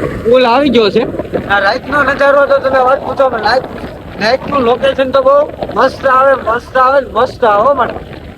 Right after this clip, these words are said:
તેથી અમે રાતે બાર વાગે નીકળ્યા હતા ને, તેથી તો આમ નજારો જોવા જેવો હતો. ને તેથી મારી પાસે iPhone નહોતો,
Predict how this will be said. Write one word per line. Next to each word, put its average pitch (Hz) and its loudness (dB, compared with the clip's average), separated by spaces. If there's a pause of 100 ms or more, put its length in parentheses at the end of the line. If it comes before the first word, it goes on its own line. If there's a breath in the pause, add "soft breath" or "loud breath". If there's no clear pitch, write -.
(120)
તેથી 262 2
અમે 254 2
રાતે 254 4
બાર 226 2
વાગે 262 2
નીકળ્યા 269 2
હતા 277 4
ને, 277 0
તેથી 269 2
તો 277 2
આમ 254 2
નજારો 262 0
જોવા 254 4
જેવો 233 4
હતો. 214 0 (380)
ને 196 -2
તેથી 285 -2
મારી 277 -6
પાસે 269 -2
iPhone 254 -4
નહોતો, - -4